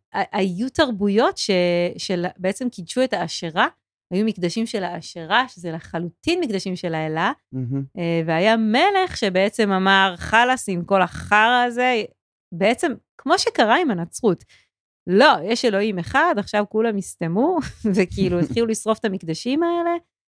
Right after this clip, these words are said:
Speaker 1: אני לא נג-, נגד אף, אה, אמונה. אני רק אוהבת שיש סימביוזה.
Speaker 2: כן, יש סימביוזה הרבה פעמים. כאילו,
Speaker 1: נכון,
Speaker 2: אפשר לראות
Speaker 1: נכון.
Speaker 2: ממש דברים, אה.
Speaker 1: נכון, יש סימביוזה הרבה פעמים, וזה מקסים.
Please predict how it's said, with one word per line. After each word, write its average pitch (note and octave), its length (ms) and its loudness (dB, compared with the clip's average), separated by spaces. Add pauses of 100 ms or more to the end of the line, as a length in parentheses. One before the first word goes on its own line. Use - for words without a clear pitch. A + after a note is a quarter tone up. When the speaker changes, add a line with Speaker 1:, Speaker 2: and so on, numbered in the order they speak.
(180)
Speaker 1:
אני D#3 180 -4
לא F#3 200 2
נג-, F3 280 -2
נגד F3+ 500 4
אף, A3+ 340 2
אה, F3 320 2 (480)
אמונה. F3 340 2 (520)
אני G3 180 0
רק A3 160 0
אוהבת G3 260 4
שיש F3+ 180 -2
סימביוזה. F3 500 2 (500)
Speaker 2:
כן, A2 120 -6 (280)
יש C#3 200 0
סימביוזה C3 500 0
הרבה G#2+ 200 -6
פעמים. A#2 460 -4 (180)
כאילו, G#3+ 160 2
Speaker 1:
נכון, D4 240 6
Speaker 2:
אפשר F#3 80 2
לראות A#3+ 160 0 (140)
Speaker 1:
נכון. D#3+ 40 0
Speaker 2:
ממש B2+ 280 -2
דברים, B2 420 -6
אה. G#2 40 -12 (400)
Speaker 1:
נכון, B3+ 280 4
יש F#3+ 120 -2
סימביוזה G3+ 360 2
הרבה E3+ 220 2
פעמים, G3 380 -2
וזה D#3 200 -2
מקסים. D#3+ 560 -6